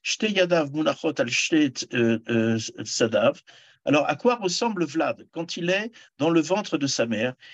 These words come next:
Il ressemble à un, regardez bien, si tu peux mettre l'image, euh, Yochanan, ouh, Yochanan, l'image.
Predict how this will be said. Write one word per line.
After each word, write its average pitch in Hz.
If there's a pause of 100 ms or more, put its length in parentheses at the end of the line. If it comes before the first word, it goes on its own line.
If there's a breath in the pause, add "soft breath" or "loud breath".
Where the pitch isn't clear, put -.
(140 loud breath)
Il 175
ressemble 233
à 180
un, 190 (160)
regardez 127
bien, 202 (560)
si 113
tu -
peux 120
mettre 123
l'image, 139
euh, 104 (480)
Yochanan, 127 (160)
ouh, 294 (200)
Yochanan, 131 (840)
l'image. 135